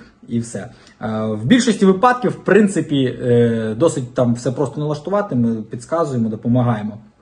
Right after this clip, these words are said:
От, е, це перевага групи, тому що коли ви купуєте просто шаблон,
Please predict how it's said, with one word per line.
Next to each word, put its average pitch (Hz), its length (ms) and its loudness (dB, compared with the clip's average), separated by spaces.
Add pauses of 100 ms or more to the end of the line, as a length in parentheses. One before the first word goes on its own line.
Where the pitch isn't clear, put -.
(480)
От, 127 260 -2
е, 113 440 -6
це 214 180 4
перевага 170 560 2
групи, 143 440 2
тому 123 220 -6
що - 120 -12
коли 165 280 0
ви 143 240 0
купуєте 123 540 -6
просто 135 340 -4
шаблон, 220 420 -2